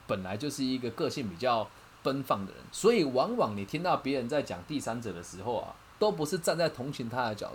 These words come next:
度，都是站在他是坏人的角度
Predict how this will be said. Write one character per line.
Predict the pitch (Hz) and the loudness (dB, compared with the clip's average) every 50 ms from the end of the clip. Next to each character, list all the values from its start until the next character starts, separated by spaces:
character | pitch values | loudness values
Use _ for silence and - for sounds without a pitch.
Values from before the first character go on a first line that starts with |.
| - | -8
度， | - 110 - - - - - - - | -8 -8 -10 -10 -12 -20 -20 -20 -6
都 | - 131 131 | -2 0 0
是 | 139 147 | 0 0
站 | 143 - 147 117 113 | 2 2 2 2 4
在 | 110 143 127 110 98 - - - - - | 6 6 6 6 4 -2 -8 -18 -20 -14
他 | - - 127 131 131 | -4 -2 0 0 0
是 | 127 - 143 131 120 104 - - - - - - - - | 0 0 -2 -2 -2 -4 -6 -12 -18 -20 -20 -20 -20 -18
坏 | - - 180 123 104 90 | -2 0 0 0 0 -4
人 | 90 85 | -10 -10
的 | 87 95 | -10 -8
角 | 95 - 95 78 | -6 -6 -6 -6
度 | 120 123 107 | -6 -6 -8